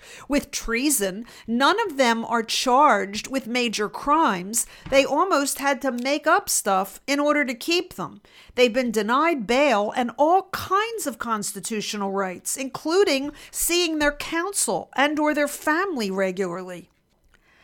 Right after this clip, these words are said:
So censorship. Barack Obama is going to tell us about censorship.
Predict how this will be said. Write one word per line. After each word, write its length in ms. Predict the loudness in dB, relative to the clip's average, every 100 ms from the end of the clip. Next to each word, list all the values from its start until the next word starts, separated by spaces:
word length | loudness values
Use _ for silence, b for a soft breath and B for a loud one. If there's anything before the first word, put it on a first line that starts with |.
| b b b
So 220 | 0 2
censorship. 880 | 2 2 0 -2 -6 -8 -8 -10 -16 _ b b b
Barack 380 | -6 2 4 4
Obama 640 | 2 2 4 6 4 0 -4
is 160 | -4
going 380 | 0 2 2 0
to 100 | -4
tell 380 | -6 -4 -2 0
us 240 | 0 0 0
about 420 | 2 2 2 0
censorship. 840 | 0 2 0 -2 -2 -2 -6 -8